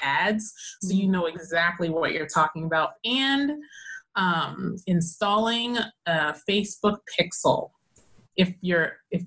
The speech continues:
Speaker 1: there's somebody out there that doesn't know what a pixel is, it's basically a line of code that you put in your website or landing page that tracks that data. So it gives you the ability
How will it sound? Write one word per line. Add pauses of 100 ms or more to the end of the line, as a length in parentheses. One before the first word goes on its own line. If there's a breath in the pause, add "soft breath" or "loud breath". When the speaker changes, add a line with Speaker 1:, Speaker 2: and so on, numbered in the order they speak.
Speaker 1:
there's
somebody
out
there
that
doesn't
know
what
a
pixel
is,
it's
basically
a
line
of
code (380 loud breath)
that
you (100)
put
in
your
website
or
landing
page
that
tracks
that
data.
So
it
gives
you
the
ability